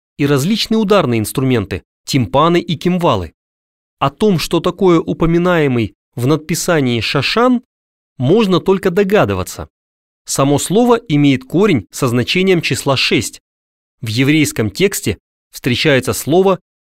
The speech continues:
«шошаним», которое переводится как «водяная лилия». Эти цветы имеют шесть листочков. На этом основании ученые предполагают, что речь идет о каком-то шестиструнном музыкальном инструменте,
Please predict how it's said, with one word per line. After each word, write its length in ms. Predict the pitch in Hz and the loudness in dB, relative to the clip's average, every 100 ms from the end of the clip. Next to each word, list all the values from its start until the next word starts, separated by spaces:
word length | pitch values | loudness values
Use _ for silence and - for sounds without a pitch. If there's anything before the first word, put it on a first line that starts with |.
| _ | _
«шошаним», 760 | - - 147 - 180 196 120 85 - _ _ _ | -6 -2 0 2 2 2 2 -2 -10 _ _ _
которое 420 | 131 123 165 135 | -6 0 0 2
переводится 640 | - 117 127 233 233 185 - | 0 -2 0 0 0 -2 -2
как 320 | - 196 - _ _ - | -2 -2 -6 _ _ -6
«водяная 600 | 110 131 143 160 180 165 | 0 2 2 2 2 2
лилия». 560 | 185 208 113 90 73 - _ _ _ _ _ | 2 2 2 -2 -4 -12 _ _ _ _ _
Эти 220 | 180 170 | -2 0
цветы 500 | 143 143 139 262 - - - | -2 -4 0 2 2 -2 -4
имеют 360 | 160 175 170 170 | 0 2 2 2
шесть 280 | 269 226 | 0 -2
листочков. 640 | 214 214 - 135 - 101 - _ _ _ _ _ | -2 -2 0 -2 -2 -8 -10 _ _ _ _ _
На 200 | 135 156 | 0 2
этом 220 | 165 139 | 2 0
основании 560 | 120 - 139 247 262 226 | -2 -2 0 2 4 2
ученые 500 | - 160 - 185 139 | 0 -2 0 2 2
предполагают, 800 | 110 123 131 127 143 233 170 - _ _ - | -2 -4 0 0 2 2 2 -2 _ _ -12
что 220 | - 143 | -4 0
речь 260 | 147 202 - | 2 2 -2
идет 340 | 156 127 165 - | -4 0 0 0
о 80 | 135 | -4
каком-то 540 | 127 - 202 214 170 | -2 -2 0 2 0
шестиструнном 840 | 117 - - 143 - 196 196 139 117 | -2 -4 -4 -6 -2 0 2 2 0
музыкальном 680 | 120 131 139 170 139 113 - | -2 -4 -2 0 0 -2 -2
инструменте, 840 | 123 - - 117 202 254 240 92 | -6 -4 -2 0 2 2 0 -4